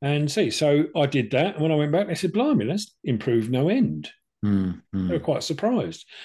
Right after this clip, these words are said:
Speaker 1: And I went in ready to have a, a procedure done, which wasn't a removal of the, the thing, but it was to sort of cut off the top of the tooth,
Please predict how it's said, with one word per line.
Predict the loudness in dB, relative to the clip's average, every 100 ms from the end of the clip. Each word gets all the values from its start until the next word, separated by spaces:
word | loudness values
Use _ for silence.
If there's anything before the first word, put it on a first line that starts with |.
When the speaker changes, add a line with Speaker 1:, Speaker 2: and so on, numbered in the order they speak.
| -6
Speaker 1:
And | 0 2
I | 2
went | 2 0 0
in | 2 2 -2 -4 -2
ready | 2 2
to | 2 0
have | 2 0 -4 -16 _ _ _ _ -2
a, | -2 -2 -10 -8
a | -6 -6 -10
procedure | -4 -2 2 2 2 0
done, | -4 -4 -4 -6 -10 -16 -20 -20 -20 _ -6
which | -4 2
wasn't | 2 2 -2 -4
a | 0
removal | 2 4 4 2 -2
of | -4
the, | -12 _
the | -14
thing, | -6 -2
but | -2
it | -4
was | -8
to | -6
sort | -4
of | -4
cut | -6 -6
off | -4 -6
the | -8
top | -6 -4 -2
of | -4
the | -8
tooth, | -4 0 0 -2